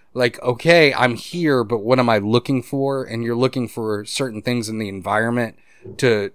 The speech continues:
to trigger that movement into the next part of the quest.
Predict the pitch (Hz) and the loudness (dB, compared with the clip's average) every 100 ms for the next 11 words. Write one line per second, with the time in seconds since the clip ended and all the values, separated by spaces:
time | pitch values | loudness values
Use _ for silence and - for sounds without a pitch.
0 | - 135 123 - 147 139 123 117 107 98 | -6 -4 -2 4 4 6 4 4 2 0
1 | 104 107 113 120 117 - 107 104 113 101 | -6 -4 -2 -2 -4 -4 -8 -6 -6 -4
2 | 101 104 - - 110 117 117 131 147 147 | -4 -4 -6 -6 -4 -4 -4 -2 2 4
3 | 160 - - - | 2 -2 -10 -16